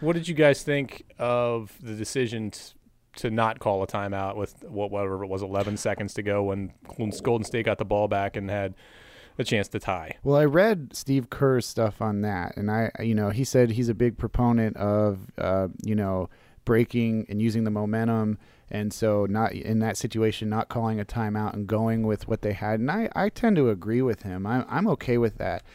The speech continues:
Speaker 2: Golden State's a different animal, though, 'cause you
Speaker 1: I don't
Speaker 2: do
Speaker 1: yeah.
Speaker 2: have to believe that if they would have drawn something up with ten seconds left, they probably would have converted,
Speaker 1: That's what I'm
Speaker 2: you
Speaker 1: saying.
Speaker 2: know?
Speaker 1: Like,
Speaker 2: So
Speaker 1: well, my, <laughs> my, like, look, I love Steve Kerr, but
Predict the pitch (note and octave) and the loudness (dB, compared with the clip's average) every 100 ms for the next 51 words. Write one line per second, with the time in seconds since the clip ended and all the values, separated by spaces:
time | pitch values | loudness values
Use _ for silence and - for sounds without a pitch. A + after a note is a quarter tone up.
0 | - - - - _ _ C#3+ F3+ C4+ - | -20 -20 -20 -20 _ _ 0 4 4 4
1 | E3+ E3 B2 B2 - G#2+ C#3 C3+ G2 F2+ | 2 2 2 0 0 0 2 2 0 -2
2 | F#2 F2+ - B2+ C#3 C#3+ G3+ B3+ F#3+ E3 | -2 0 0 2 4 6 8 8 6 4
3 | - C3+ C3+ C#3 B2+ A#2 D#3+ - E3 D#3+ | 4 4 6 6 6 6 6 6 6 6
4 | C3+ C3 C3+ D3 - D#3 D3 C3 D3+ C#3+ | 4 4 6 6 4 4 4 4 4 4
5 | A#2+ C#3 C3+ - C#3+ C3+ A#2+ C3+ - F#2+ | 4 4 4 4 4 2 4 4 4 -4
6 | - A#2 B2 B2 B2+ B2 A#2+ - A#2+ G2+ | 0 4 6 6 6 6 4 2 2 6
7 | A3+ A3+ G3+ E3+ B2+ G3+ G3 E3+ E3+ F#3+ | 6 8 8 8 6 6 8 6 4 10
8 | F#3 F#3 F3+ A3 A3+ D#3+ - - F#3 - | 12 12 10 6 6 2 2 2 4 4
9 | E3 C#3+ F3+ C3 A#2+ B2 G#2+ - G#2 F#2+ | 8 6 6 0 2 0 0 -2 -10 -12
10 | - G2 F2+ - - - - D3 C3+ | -6 -6 -6 -12 -20 -20 6 8 8